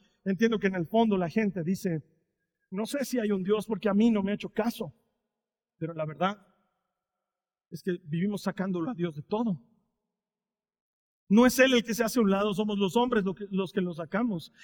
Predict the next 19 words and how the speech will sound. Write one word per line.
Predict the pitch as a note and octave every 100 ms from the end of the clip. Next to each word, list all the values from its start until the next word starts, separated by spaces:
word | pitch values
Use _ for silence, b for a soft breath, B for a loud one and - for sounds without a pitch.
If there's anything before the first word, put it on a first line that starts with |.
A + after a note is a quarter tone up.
| b
Él | B3+
le | C4+
dijo | C#4 D4 C4
desde | G#3
un | C#4+
principio | C4+ A#3+ C#4 C4
a |
Israel, | G#3+ A3+ B3
"Tienes | B3 B3
que | G3
ser | B3+
diferente, | A3 G#3 G#3 B3 G#3+
no | A3
tienes | B3 C4+
que |
parecerte | A#3+ A3+ G#3 A3+
a | A3+
los | G3
demás". | F#3 G3+ C4